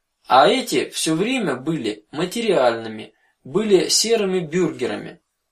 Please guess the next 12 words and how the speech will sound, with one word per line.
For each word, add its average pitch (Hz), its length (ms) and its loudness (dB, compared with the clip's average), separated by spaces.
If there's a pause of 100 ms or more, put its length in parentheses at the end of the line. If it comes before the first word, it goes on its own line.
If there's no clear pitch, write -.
(1700)
Беляков. 120 680 -8 (560)
Ты 131 80 -6
хочешь 214 400 0
сказать, 190 480 -2 (100)
что - 220 -2
вся 185 340 0
их - 120 -4
культура 160 600 0
подражательна? 160 1000 -4 (640)
Есть 135 360 -2
самобытные 190 720 -4
вещи. 120 500 -8